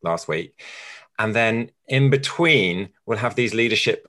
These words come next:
lessons where Sim and I will discuss what we've heard and try and raise some of your questions. So in this episode, we'll look back on the conversation that Sim had with Dave Smith last week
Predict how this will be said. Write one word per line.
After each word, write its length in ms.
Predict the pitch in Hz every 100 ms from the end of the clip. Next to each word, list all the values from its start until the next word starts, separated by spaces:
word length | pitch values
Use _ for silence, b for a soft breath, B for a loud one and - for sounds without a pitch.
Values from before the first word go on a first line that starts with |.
| -
lessons 560 | 98 98 - 82 78 85
where 140 | 87
Sim 360 | - 107 101 104
and 120 | 92
I 200 | 85 87
will 140 | 85
discuss 580 | 92 - - 104 - -
what 120 | 117
we've 120 | 113
heard 380 | - 98 87 87
and 100 | 85
try 260 | - 95 95
and 100 | 92
raise 280 | 90 87 -
some 280 | - 87
of 120 | 85 85
your 220 | 82 78
questions. 600 | - 76 - - - - _ B B B B -
So 400 | - 101 85 82 -
in 160 | 110 120
this 180 | 135 120
episode, 540 | 87 - 76 76 78 - _
we'll 160 | 98 104
look 220 | 107 -
back 240 | 104 101 87
on 80 | 78
the 80 |
conversation 640 | - 76 76 71 67 80 76
that 120 | -
Sim 300 | - 80 78
had 200 | 78 76
with 180 | 80 73
Dave 200 | 78 76
Smith 360 | - 76 -
last 260 | 82 76 -
week 380 | 85 - -